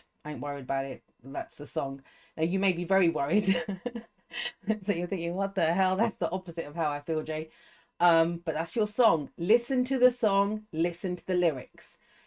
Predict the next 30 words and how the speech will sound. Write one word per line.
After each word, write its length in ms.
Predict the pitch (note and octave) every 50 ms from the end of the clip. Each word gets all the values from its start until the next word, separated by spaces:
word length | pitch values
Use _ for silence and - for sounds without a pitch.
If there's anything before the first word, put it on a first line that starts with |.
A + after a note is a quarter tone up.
| _ -
It's 160 | - C#3+ -
Pisces 600 | - - - - G#3+ A3 A3+ - - A#3 G#3+ G#3
season. 500 | - A3+ G#3+ G#3 F#3 G#3 G#3+ G#3+ G#3+ G3 - -
Messages 640 | E3+ F3+ F3+ F3+ - - F#3 - F#3 F#3 F3 -
come 240 | - - F#3 F3 E3+
through 200 | E3+ - F3 E3+
in 180 | E3 C3 C#3 D3+
all 200 | E3 F#3 G3+ G#3
sorts 380 | G3 G3+ - E3 E3 - -
of 100 | D#3+ C#3+
weird 260 | C3+ C3 D#3 D3+ D3 D3
and 120 | C#3+ C#3
wonderful 400 | D3 C#3+ C#3+ C3+ - - D3 C#3
ways. 400 | C#3 C#3 D3 F3+ G#3 G3+ - - - _ _ _ _ _ _ _ _ _ - -
And 320 | F#3 F#3 F#3 F#3 F#3 - -
one 180 | - G3+ B3 B3+
of 140 | B3 G#3 A#3
the 80 | A3
ways 400 | G3+ G3 G#3 G#3 G3 G3 F#3+ -
that 180 | - F#3 - - -
I 340 | F3 F#3+ F#3+ G3 F#3+ F#3 F#3+ _ _ _ - _ - E3
get 200 | F3+ F#3 - F3+
messages 340 | F#3 - - - - E3
in 60 | D#3 E3
my 100 | D3 -
own 160 | F3+ F3+ D#3+
life 240 | D#3 D3 D#3 - -
is 140 | D#3+ -
through 140 | - E3+ E3
music, 460 | D#3 D#3+ D#3+ D3+ F3+ F3 D#3+ - -